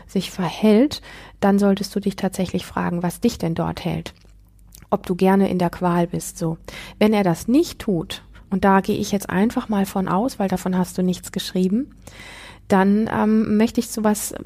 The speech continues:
hervorheben, wie ihr habt euch ja beide dafür entschieden, also ihr habt euch beide zu gleichen Teilen committed für diese Beziehung. Das, ich kann mir nicht vorstellen, dass du hingegangen bist zu diesem Mann und ihn angebettelt hast, "Bitte führe mit mir eine Beziehung. Ich möchte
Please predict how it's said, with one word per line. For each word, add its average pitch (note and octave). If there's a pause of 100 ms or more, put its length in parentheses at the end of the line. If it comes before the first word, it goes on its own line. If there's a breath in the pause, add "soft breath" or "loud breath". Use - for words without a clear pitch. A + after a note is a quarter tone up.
(140)
hervorheben, A3
wie G3+
ihr G#3+
habt G#3+
euch G#3+
ja G3+
beide A#3
dafür A#3
entschieden, G#3+
also F#3+
ihr G3
habt G3+
euch -
beide A3+ (600 loud breath)
zu A3+
gleichen G#3+
Teilen G3+
committed G#3+
für B3
diese A3
Beziehung. G#3
Das, -
ich -
kann A#3+
mir A#3
nicht A3+
vorstellen, A3
dass G3
du -
hingegangen G3
bist G#3+ (580 loud breath)
zu -
diesem G#3
Mann G3+
und G3+
ihn F#3+
angebettelt G3
hast, -
"Bitte G#3+
führe A3
mit G3
mir G3
eine F#3+
Beziehung. F#3+
Ich -
möchte G3